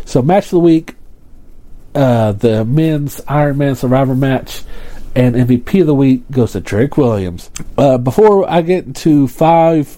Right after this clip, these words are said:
possible C M Punk WrestleMania f-, matches, I wanna talk about A E W. Uh, so all week I was so pumped. I wanted to watch Edge and Christian fight in Montreal on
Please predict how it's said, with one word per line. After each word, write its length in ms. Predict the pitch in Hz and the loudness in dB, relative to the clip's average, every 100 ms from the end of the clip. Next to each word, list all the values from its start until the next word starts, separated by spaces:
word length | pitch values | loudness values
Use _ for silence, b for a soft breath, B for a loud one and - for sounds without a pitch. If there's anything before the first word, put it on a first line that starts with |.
| - - - | -20 -20 -10
possible 480 | - 151 - - 147 | -4 -2 -2 -4 -4
C 160 | - | -2
M 80 | 139 | -6
Punk 300 | 123 147 131 | -2 -2 -2
WrestleMania 540 | 113 - 131 175 170 151 | -4 -4 -2 2 2 0
f-, 80 | - - - - | -4 -18 -10 -2
matches, 580 | 147 151 - 139 131 - B B B B | 0 0 2 2 0 -4 B B B B
I 480 | 131 143 160 165 170 | 0 2 2 2 2
wanna 160 | 165 156 | 2 0
talk 240 | - 147 | 0 -2
about 180 | 143 - | -2 -2
A 60 | 143 | 2
E 160 | 135 | 2
W. 580 | 131 135 131 127 123 123 B B B B | 2 2 2 4 4 0 B B B B
Uh, 420 | 131 127 120 110 110 | 0 2 2 0 -2
so 540 | - 196 196 185 - - - - | 0 2 4 2 -2 -16 -20 -8
all 320 | - 175 254 247 | 0 2 2 2
week 380 | 185 165 170 - | 0 0 -6 -14
I 160 | - 160 | -10 -8
was 420 | 165 143 110 107 | -6 -6 -6 -12
so 420 | - - - 156 180 | -16 -10 -2 0 0
pumped. 420 | - 156 143 123 | -2 -4 -4 -4
I 80 | 131 | -2
wanted 280 | 139 139 | 0 0
to 60 | 135 | 0
watch 320 | 127 123 - | 0 0 -2
Edge 240 | 135 139 131 | -2 0 -2
and 140 | 127 | -6
Christian 600 | - 127 - - 117 113 - B B B - | -2 -2 -2 -2 -2 -2 -6 B B B -6
fight 520 | - 113 110 104 - - - | -2 2 2 0 -2 -8 -8
in 160 | 104 | -4
Montreal 840 | 110 123 117 - 113 110 104 101 104 | 0 0 0 -2 0 2 2 2 0
on 320 | - 107 107 | 0 0 -2